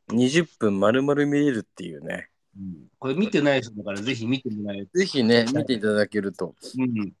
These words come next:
Speaker 1: ほんと本編そのままなんで。
Speaker 2: うん。めちゃくちゃ面白かったっすよ、僕は。
Speaker 1: そこが一番面白いです。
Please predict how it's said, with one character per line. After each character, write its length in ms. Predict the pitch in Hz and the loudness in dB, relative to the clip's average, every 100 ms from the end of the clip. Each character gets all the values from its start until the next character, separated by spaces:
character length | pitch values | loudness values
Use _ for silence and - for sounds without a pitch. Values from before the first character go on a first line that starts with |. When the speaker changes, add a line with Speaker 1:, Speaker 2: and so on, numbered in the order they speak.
| - | -12
Speaker 1:
ほ 140 | - | -4
ん 40 | |
と 100 | 175 | -2
本 280 | 135 226 220 - | 4 4 4 0
編 180 | 127 117 | 0 0
そ 120 | 131 | 2
の 120 | 147 | 4
ま 120 | 147 | 6
ま 120 | 147 127 | 4 2
な 120 | 90 | -2
ん 120 | 82 | -10
で。 260 | 87 82 - | -12 -12 -6
Speaker 2:
う 180 | 117 113 | 0 0
ん。 300 | 101 90 82 - _ _ - _ _ _ _ _ _ _ - - - - _ _ _ - 190 - - - - - - - - - _ - - - | 0 -6 -12 -20 _ _ -20 _ _ _ _ _ _ _ -20 -18 -18 -20 _ _ _ -16 -16 -16 -20 -20 -14 -12 -12 -14 -16 -18 _ -18 -10 -4
め 100 | 104 | 0
ち 60 | |
ゃ 80 | 123 | 0
く 80 | - | 2
ち 80 | 131 | 4
ゃ 40 | |
面 140 | 120 | 4
白 200 | 117 123 | 4 2
か 80 | - | 0
っ 80 | 92 | -2
た 80 | - | -4
っ 40 | 87 | -10
す 160 | - | -8
よ、 80 | 92 | -6
僕 240 | 92 92 | -6 -4
は。 200 | 95 82 - 110 | -4 -6 -8 -12
Speaker 1:
そ 140 | - 143 165 | -10 -6 -2
こ 60 | |
が 100 | 170 | 0
一 200 | 135 135 | 0 0
番 140 | 131 123 | 0 0
面 160 | 117 | -2
白 140 | 117 92 | -6 -12
い 20 | |
で 80 | 90 | -10
す。 400 | - - - | -10 -10 -12